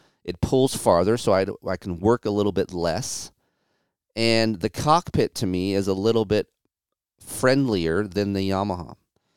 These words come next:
So hopefully Yamaha pulls their shit together in twenty-three and gets a little bit better of a rider triangle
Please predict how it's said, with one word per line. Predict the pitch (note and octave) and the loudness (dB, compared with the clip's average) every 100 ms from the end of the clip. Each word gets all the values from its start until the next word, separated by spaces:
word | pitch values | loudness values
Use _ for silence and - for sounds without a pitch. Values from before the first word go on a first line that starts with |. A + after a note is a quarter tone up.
| _ _ _ _ | _ _ _ _
So | - A#2+ | 0 4
hopefully | E3+ G3 F3 C#3+ C3 | 4 4 2 2 2
Yamaha | A2 B2 C3+ C3 - | 2 2 4 2 2
pulls | C#3 C3 | 2 0
their | A#2 | 0
shit | G#2 - C3 | -2 -2 -2
together | A#2+ A2 G#2 G2 | -2 0 2 0
in | |
twenty-three | F#2 B2 A2 G2 A2+ A2 | -2 -2 -2 -2 -2 -2
and | F#2+ | -2
gets | G#2 | -4
a | G#2 | -2
little | G#2 | 0
bit | F#2+ E2 | 0 -2
better | G2 G2 | -2 0
of | F#2 | 0
a | E2+ | -2
rider | F2 F#2 F2 | -2 0 -2
triangle | - C3 C3 C3 C3 B2+ B2 | -2 0 0 0 2 2 2